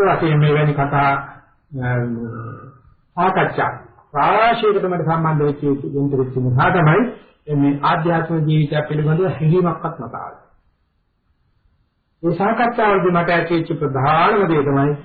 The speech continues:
අපි ඔක්කොම ඉන්නේ ඇත්ත වශයෙන්ම අනුව එකම බෝට්ටුවේ තමයි. අපි මේ ද්වේෂය ගැන කතා කරන්න හරිම බයයි. හරිම ලැජ්ජයි. නමුත් මේ සාකච්ඡාවකදී කිසි කෙනෙක්, ඒ, ඒ ලැජ්ජ බය අතහැරලා, මුචන්නේ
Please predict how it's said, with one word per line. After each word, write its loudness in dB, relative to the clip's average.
අපි -10
ඔක්කොම 2
ඉන්නේ 2
ඇත්ත -4
වශයෙන්ම 2
අනුව 2
එකම 0
බෝට්ටුවේ 2
තමයි. -10
අපි -2
මේ 4
ද්වේෂය 4
ගැන 2
කතා 0
කරන්න -2
හරිම -2
බයයි. -6
හරිම 2
ලැජ්ජයි. 2
නමුත් 0
මේ 4
සාකච්ඡාවකදී 0
කිසි -12
කෙනෙක්, -2
ඒ, 0
ඒ 4
ලැජ්ජ -2
බය 0
අතහැරලා, 2
මුචන්නේ -4